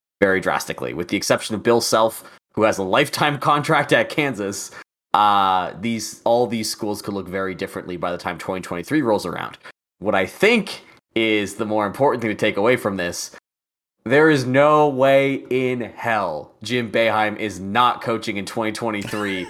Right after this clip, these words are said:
<laughs> against this field with a trip to Hawaii on the line. Like, I'm sorry, but, like, you are getting, this is the Jim Boeheim contract extension announcement,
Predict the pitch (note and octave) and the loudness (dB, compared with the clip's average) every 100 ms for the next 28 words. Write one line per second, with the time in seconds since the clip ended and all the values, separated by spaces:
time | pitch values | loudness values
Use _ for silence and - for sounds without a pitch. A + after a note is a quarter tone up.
0 | - - G#2 G#2 G#2+ G#2 - G#2+ - - | -12 -8 -4 0 -2 -2 -4 -2 -4 -2
1 | A2+ G2+ F#2+ F2 - - A#2 A2 - A#2 | 0 2 0 -4 -12 -4 -2 -2 -2 -2
2 | - A2+ G#2+ G#2+ G#2 G2 F#2+ F#2 F2+ F2 | 0 -2 2 4 4 2 0 -2 -2 -4
3 | E2+ - E2 - - _ G2+ G2 F#2 - | -4 -6 -10 -16 -20 _ -4 -2 -4 -4
4 | - A#2 C3 C3 - C3+ D3+ E3+ F3+ F3 | 2 4 2 0 2 4 4 4 2 0
5 | - - B2+ A2+ A2 G2+ F#2+ A#2+ D3+ D#3 | -4 -4 0 2 2 0 -4 -2 2 2
6 | C3 C3 B2+ G2+ C#3 D#3 E3+ C#3 - - | 0 -2 -4 -2 -2 0 -2 -2 -10 -18
7 | - G2+ B2+ B2 A2+ G2+ C#3+ C3+ C3 C3 | -16 -4 -2 0 -2 -2 0 2 2 4
8 | B2 A#2+ A2 - A#2 A#2 C3 A2 - G#2 | 4 0 -2 0 0 2 2 2 0 -6
9 | - - A#2+ A2+ A#2 G2+ F#2 F2+ F2 - | -4 0 0 0 -4 -4 -4 -4 -6 -8
10 | F2+ E2+ - | -8 -8 -10